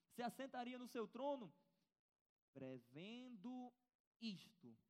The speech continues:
referiu-se à ressurreição de Cristo,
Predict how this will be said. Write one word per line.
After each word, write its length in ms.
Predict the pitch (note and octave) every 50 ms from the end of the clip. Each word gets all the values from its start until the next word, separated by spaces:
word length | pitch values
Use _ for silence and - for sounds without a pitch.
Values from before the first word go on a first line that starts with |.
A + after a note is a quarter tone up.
| _ _ _ _ _ -
referiu-se 1160 | A#2+ B2+ C3+ D3 G3 C4 D4 C#4+ - D#4+ D#4 D4+ C#4+ C4+ B3 G#3 F3+ - - - - B2 A2 - _ _ _ _ _ -
à 160 | D3 D3+ D3 C#3+
ressurreição 960 | C#3+ F3 A#3 C4 - - A#3+ A#3 G3 A3 G#3+ G#3 G3+ - - A#3 B3+ D4 D4
de 100 | D4 C#4+
Cristo, 560 | - - C#4 C4 A#3 G#3+ F3+ - - -